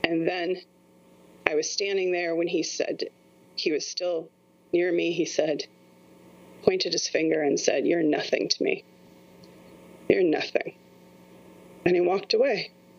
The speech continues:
And I don't remember exactly where I went after. I think I went to the restroom to clean up, but I don't remember precisely. The next memory I have is sitting on the cold stairs in the Russell Building back stairs where the big windows are.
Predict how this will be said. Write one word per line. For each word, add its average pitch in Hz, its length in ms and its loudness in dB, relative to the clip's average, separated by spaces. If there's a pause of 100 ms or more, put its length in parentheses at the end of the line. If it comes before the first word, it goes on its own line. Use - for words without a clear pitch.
(1400)
And 196 260 2 (260)
I 202 80 4
don't 240 340 0
remember 233 360 2
exactly 214 560 2
where 202 140 4
I 196 60 2
went 202 240 0
after. 254 480 0
I 185 100 -2
think 180 260 -2
I 190 60 2
went 190 140 0
to - 100 -4
the 190 80 4
restroom 180 560 0 (220)
to 208 100 2
clean 170 280 2
up, 185 160 -4
but 185 100 2
I 165 100 2
don't - 260 0 (460)
remember 98 400 2
precisely. - 760 0 (340)
The - 80 8
next 196 320 2
memory 180 300 2
I 170 60 -2
have 175 280 0
is - 140 2
sitting 190 460 2 (100)
on 220 140 6
the 220 100 6
cold 190 340 4
stairs - 560 2 (680)
in 180 100 6
the 190 100 4
Russell 202 440 2 (260)
Building 190 400 4 (160)
back 196 200 4
stairs 170 380 2
where 190 80 6
the 202 80 6
big 202 260 4
windows 185 420 4
are. - 260 0